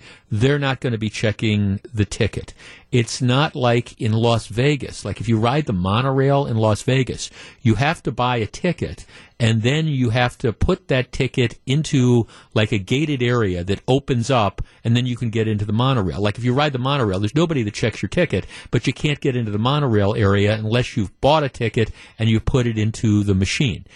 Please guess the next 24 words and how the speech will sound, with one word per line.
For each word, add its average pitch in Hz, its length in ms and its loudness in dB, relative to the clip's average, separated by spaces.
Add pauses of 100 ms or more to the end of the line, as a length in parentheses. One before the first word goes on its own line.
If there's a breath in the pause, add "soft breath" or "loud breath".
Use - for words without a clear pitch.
(200 loud breath)
That's - 300 -2
not 139 240 -4
gonna 107 180 -2
be 107 160 -2
how 101 220 0
it 104 120 -4
works 101 360 0
in 95 80 2
Milwaukee, 95 600 2 (120)
if 147 180 -2
they 139 120 0
even 110 200 -2
put - 240 -2
this 107 220 0
into 92 100 2
place. - 480 0 (280 loud breath)
It's 123 180 0
going 135 240 2
to 131 40 0
be 120 360 0
essentially 123 560 -2
the 107 260 -6
honor 147 400 0
system. 82 580 -4